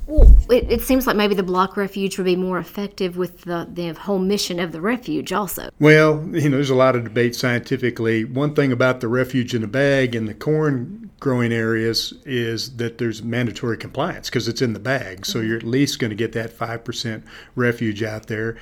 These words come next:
Speaker 2: It's probably not gonna be sprayed with insecticides because the, the
Speaker 1: You don't know where it
Speaker 2: ninety-five percent,
Speaker 1: is,
Speaker 2: yeah,
Speaker 1: right.
Speaker 2: ninety-five percent of the plants
Speaker 1: Mm-hmm.
Speaker 2: are, are protected from the target pest.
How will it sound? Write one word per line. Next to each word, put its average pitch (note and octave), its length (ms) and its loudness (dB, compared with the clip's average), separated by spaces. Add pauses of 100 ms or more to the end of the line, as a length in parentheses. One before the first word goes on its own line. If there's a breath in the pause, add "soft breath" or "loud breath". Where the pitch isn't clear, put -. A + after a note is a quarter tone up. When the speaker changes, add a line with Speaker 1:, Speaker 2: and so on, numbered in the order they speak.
(240 loud breath)
Speaker 2:
It's A#2+ 200 -4
probably B2+ 640 2
not A2+ 400 -4
gonna A#2 160 0
be A2 140 -2
sprayed A2 360 -2
with A2 200 -4
insecticides A2 920 -4
because G#2+ 840 -6 (180)
the, G#2 400 -14
the A2+ 140 -14
Speaker 1:
You G#2+ 60 -14
don't A2 120 -16
know B2 140 -8
where A#2+ 60 2
it A#2+ 40 4
Speaker 2:
ninety-five B2 320 2
percent, F#3+ 360 0
Speaker 1:
is, - 40 -6
Speaker 2:
yeah, C#3 120 2
Speaker 1:
right. A#2+ 100 0
Speaker 2:
ninety-five C#3 480 2
percent C3 240 0
of A2+ 80 0
the A2+ 60 -2
plants C3 580 -2
Speaker 1:
Mm-hmm. - 200 -12
Speaker 2:
are, A#2+ 340 -6
are A#2 40 0
protected B2 560 -2
from A#2 220 -4
the G#2+ 80 -4
target B2+ 480 -2
pest. A2+ 400 -6